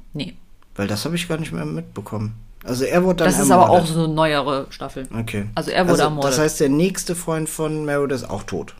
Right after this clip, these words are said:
Speaker 1: Ja, also ich würde mich mit der Frau nicht anfreunden.
Speaker 2: Was ist denn mit dem Freund gewesen, der dazwischen kam, nach Derek? Das war doch der, ähm,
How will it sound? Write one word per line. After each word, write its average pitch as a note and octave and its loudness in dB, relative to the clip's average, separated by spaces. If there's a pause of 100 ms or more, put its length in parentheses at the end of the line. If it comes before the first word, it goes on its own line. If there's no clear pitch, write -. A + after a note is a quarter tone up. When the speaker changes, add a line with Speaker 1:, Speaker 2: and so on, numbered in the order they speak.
(360)
Speaker 1:
Ja, G3+ -4
also E3+ -6
ich D3+ -8
würde F#3 0
mich A#3 4
mit A#3+ 4
der C4 -4
Frau A#3+ -2
nicht D4+ -2
anfreunden. C3+ -6
Speaker 2:
Was C3 0
ist G3 -4
denn F#3 2
mit D3+ -4
dem C#3+ 0 (160)
Freund E3+ -2 (260)
gewesen, D#3 -2
der C#3+ 2
dazwischen C#3 0
kam, A2 0
nach C3 2
Derek? C3 0
Das A2 -4
war B2 0
doch B2 -4
der, A#2 2
ähm, G#2+ -2